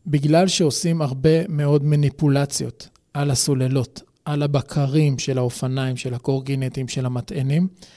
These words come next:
סוללות מתפוצצות, עולות באש, ושסוללה מתפוצצת בתוך בית,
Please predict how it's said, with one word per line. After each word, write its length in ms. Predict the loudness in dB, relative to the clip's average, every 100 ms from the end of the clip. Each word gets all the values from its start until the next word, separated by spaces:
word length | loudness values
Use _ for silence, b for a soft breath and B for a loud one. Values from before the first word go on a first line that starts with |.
| B B B -8
סוללות 680 | 0 2 2 2 2 0 -8 -4
מתפוצצות, 960 | -4 -2 -4 -4 -4 -2 -2 -2 -8 -20 _
עולות 360 | 0 2 2
באש, 480 | -2 -2 -2 -4 -8 -6
ושסוללה 680 | -4 -4 -2 -2 -2 0 0
מתפוצצת 720 | -2 -2 -4 -2 -2 -2 -2
בתוך 500 | -2 -2 0 -2 -2
בית, 460 | -4 -2 -2 -6